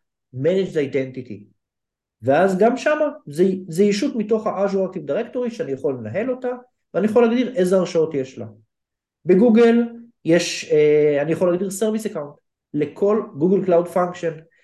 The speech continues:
ולתת לו I A M Permissions לבצע פעולות מסוימות על Google Cloud Storage, ובענן של אורקל יש מה שנקרא I A M Policy,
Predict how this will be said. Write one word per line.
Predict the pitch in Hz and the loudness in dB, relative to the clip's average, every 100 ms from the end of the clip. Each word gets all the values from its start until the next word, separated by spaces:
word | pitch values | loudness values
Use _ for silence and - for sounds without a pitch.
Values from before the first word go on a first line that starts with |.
| _ | _
ולתת | 131 156 156 202 214 | 0 2 4 2 4
לו | 208 - - - | 2 2 -6 0
I | |
A | 190 190 185 | 4 4 2
M | 175 | 0
Permissions | 180 277 277 202 202 - _ _ - | 0 -2 -4 -8 -8 -14 _ _ -2
לבצע | 156 165 160 208 202 | 2 2 2 0 4
פעולות | 190 220 233 | 2 2 0
מסוימות | 220 175 160 170 - | -2 -2 -2 -4 -6
על | 131 | -8
Google | 139 139 - | -6 -6 -6
Cloud | 110 107 - | -8 -8 -10
Storage, | 107 151 254 - _ _ _ _ _ _ | -6 -6 -6 -10 _ _ _ _ _ _
ובענן | 135 156 170 240 | 0 2 2 0
של | 285 262 | 0 0
אורקל | 277 285 262 240 | 0 -2 -2 -2
יש | 220 220 | -4 -6
מה | |
שנקרא | 214 214 214 196 202 | -8 -6 -6 -6 -4
I | |
A | 196 196 | -4 -4
M | 196 | -4
Policy, | 196 196 - | -4 -6 -10